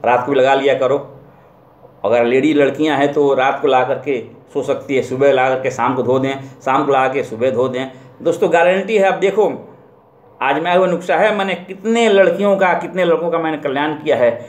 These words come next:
गिनती नहीं है। आप लोग अपना ये आजमाएं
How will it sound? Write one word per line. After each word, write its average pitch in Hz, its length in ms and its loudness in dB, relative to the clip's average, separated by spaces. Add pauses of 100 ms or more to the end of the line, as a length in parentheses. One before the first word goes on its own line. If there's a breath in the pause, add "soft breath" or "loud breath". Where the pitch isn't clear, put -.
(200 loud breath)
गिनती 139 320 -4
नहीं 117 260 -2
है। 95 220 -4 (340 loud breath)
आप 127 180 -2
लोग 139 100 0
अपना 135 180 0 (360)
ये 131 120 0
आजमाएं 127 520 -2